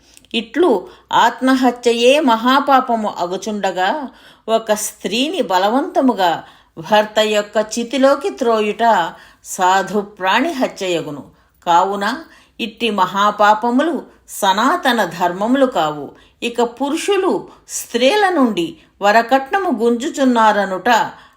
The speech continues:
ఆధ్యాత్మికములకు సంబంధించని విషయము. కొన్ని తరములకు ముందు కన్యాశుల్కము ఉన్నది. అనగా, కన్య యొక్క తండ్రి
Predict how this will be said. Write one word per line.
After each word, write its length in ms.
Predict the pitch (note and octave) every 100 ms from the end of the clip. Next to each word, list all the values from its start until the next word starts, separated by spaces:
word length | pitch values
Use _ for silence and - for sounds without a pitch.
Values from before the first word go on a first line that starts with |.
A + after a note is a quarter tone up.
| -
ఆధ్యాత్మికములకు 1500 | F3 F#3 D#3 - A3 C#4+ - C#4+ B3+ A3+ G3+ G3 F3+ E3 G3 G3 _ _
సంబంధించని 1120 | - F3+ F#3 F3+ F3+ A#3 A3 A3+ A#3+ E4+ C#4
విషయము. 640 | C#4 G3 - D#3 C#3+ C3+ - _ _ _ -
కొన్ని 280 | A#3 A3
తరములకు 600 | G3+ F#3 F3 A3 B3+ C4
ముందు 560 | B3+ F#3+ G#3+ F#4 B3 - - _ -
కన్యాశుల్కము 920 | B3 C4 B3+ A3+ G#3+ F#3+ E3 F#3 A#3+ B3+
ఉన్నది. 420 | F#3 E3+ D3+ - _ _ _
అనగా, 480 | E3+ E3+ D#3+ E3+ D4+ F4+ _ -
కన్య 380 | A#3+ C4+ G4 F4
యొక్క 280 | B3 -
తండ్రి 600 | A3+ F3 F#3 F#3+ B3+ F#3